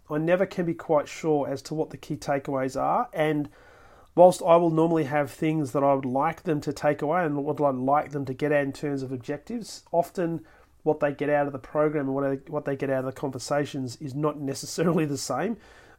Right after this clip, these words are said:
But what I have learned over time is it's their, it's their takeaways, which is the most important thing. And interestingly, it's not necessarily the big things that we typically would like to look for in terms of, "Oh, well, as a, as a result of this particular program, we've grown our revenue from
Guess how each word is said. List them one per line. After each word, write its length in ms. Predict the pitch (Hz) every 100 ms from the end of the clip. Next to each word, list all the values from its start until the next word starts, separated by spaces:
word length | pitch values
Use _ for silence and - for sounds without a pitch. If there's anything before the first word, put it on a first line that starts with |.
| _
But 400 | 175 143 214 - - -
what 140 | 147
I 80 | 135
have 260 | 127 202 175
learned 220 | 160 135
over 140 | 131
time 420 | 127 147 147 147 147
is 120 | 143 135
it's 200 | 117 120
their, 340 | 139 139 135
it's 180 | 147 135
their 200 | - 139
takeaways, 600 | 135 139 127 131 120 117
which 200 | 139 127
is 120 | 139 127
the 80 |
most 260 | 135 131 -
important 380 | 120 131 127 127
thing. 280 | 139 123 117 - - - - _
And 240 | 156 156 147
interestingly, 680 | 175 180 185 220 220 277 285
it's 220 | 151 -
not 220 | 170 180
necessarily 600 | 165 165 160 - 170 165
the 120 | 151 143
big 260 | 165 156
things 420 | - 160 156 147
that 220 | 117 160 156
we 300 | 151 151 - _ _ _ -
typically 440 | - 190 190 196
would 160 | 165 156
like 220 | 151 147
to 100 | 147
look 200 | 139 139
for 220 | - 123
in 80 | 123
terms 280 | 120 156 135
of, 60 |
"Oh, 300 | 135 151 143
well, 320 | 143 156 143 - - - -
as 160 | 170 151
a, 100 | - -
as 180 | 170 156
a 60 |
result 360 | 151 135 151 160
of 80 | 131
this 160 | 151
particular 380 | - 156 156 143
program, 460 | - 151 151 151 143
we've 180 | 160 143
grown 260 | 147 156
our 160 | 143 139
revenue 400 | 147 156 151 147
from 380 | - 156 139